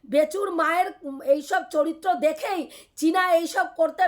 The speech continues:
সাহস পেয়েছে বা এইসব শিখেছে, শিখেছে, সেই বিষয় ওদের বাড়িতে এসে দহরম মহরম চা খাওয়া, গল্প করা, আড্ডা মারা, গান শোনানো, আহ, আমাদের ওয়াইটির দিদি গিয়ে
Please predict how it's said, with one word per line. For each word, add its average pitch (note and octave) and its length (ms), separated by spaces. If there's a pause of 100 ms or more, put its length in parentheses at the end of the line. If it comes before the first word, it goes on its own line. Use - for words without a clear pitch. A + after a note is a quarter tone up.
(140)
সাহস E4+ 380
পেয়েছে F4 280
বা D#4+ 160
এইসব F4 300
শিখেছে, F4+ 640 (420)
শিখেছে, D#4+ 680 (180)
সেই B4+ 360 (100)
বিষয় G#4 460 (240)
ওদের F4 300
বাড়িতে D#4 400
এসে D#4+ 340 (220)
দহরম D#4 460
মহরম D#4 480
চা D4 280
খাওয়া, D#4 480 (220)
গল্প D#4 400
করা, D#4+ 380 (180)
আড্ডা C#4 380
মারা, E4+ 380 (220)
গান F4 240
শোনানো, F#4+ 560 (180)
আহ, D4 360
আমাদের F4 300
ওয়াইটির F4+ 500
দিদি F4 240
গিয়ে F#4 380